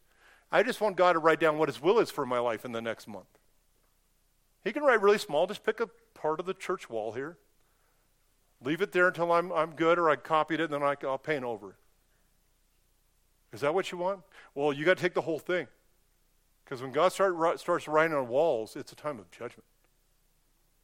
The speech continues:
We got a serious problem. And he's writing on the wall to a Gentile, to a heathen audience, to a man who should have learned from his father, who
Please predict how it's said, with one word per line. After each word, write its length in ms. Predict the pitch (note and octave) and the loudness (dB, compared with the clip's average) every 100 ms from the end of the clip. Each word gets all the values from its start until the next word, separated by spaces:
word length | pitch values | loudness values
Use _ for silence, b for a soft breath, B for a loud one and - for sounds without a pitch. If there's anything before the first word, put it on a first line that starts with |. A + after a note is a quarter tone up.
| _ | _
We 120 | C3+ | -4
got 140 | F3 B2 | -2 -2
a 60 | |
serious 840 | - - - D#3 D3+ C3 A2 G#2 F#2+ | -6 -12 -10 -8 -6 -6 -6 -8 -12
problem. 500 | - A2+ G#2+ A2 F#2+ B B | -12 -8 -6 -6 -8 B B
And 80 | D3+ | -2
he's 160 | D3 A#2+ | -2 0
writing 400 | D3+ E3 A3 F#3+ | 4 6 6 4
on 140 | D3+ | 2
the 100 | C#3 | 2
wall 540 | B2 D3+ G#3 E3 D3 B B | 2 4 6 6 4 B B
to 160 | D#3 B2+ | -6 -6
a 40 | |
Gentile, 800 | - - E3 A3 - D#3 A2 G2+ _ B B - | -6 -2 2 0 0 -2 -2 -6 _ B B -6
to 220 | F#3+ F3+ | 2 4
a 40 | |
heathen 500 | D3+ B2 A#3+ C4 A#3+ | 2 0 0 2 4
audience, 600 | G#3+ G3+ G#3 D3 A2 - B B | 6 6 6 2 -4 -12 B B
to 180 | - G#3 | 2 4
a 40 | F3 | 4
man 420 | F3+ A#3+ B3 A#3+ | 6 6 6 4
who 140 | F#3+ | 2
should 260 | F3+ - C4+ | 0 2 4
have 100 | B3+ | 6
learned 220 | A#3 A3 | 6 4
from 120 | G#3+ | 2
his 160 | G3+ F#3 | 2 2
father, 500 | - G3 G3 C#3 G2+ - - b b b | 4 6 6 2 -2 -14 -20 b b b
who 200 | - D#3+ | -4 -4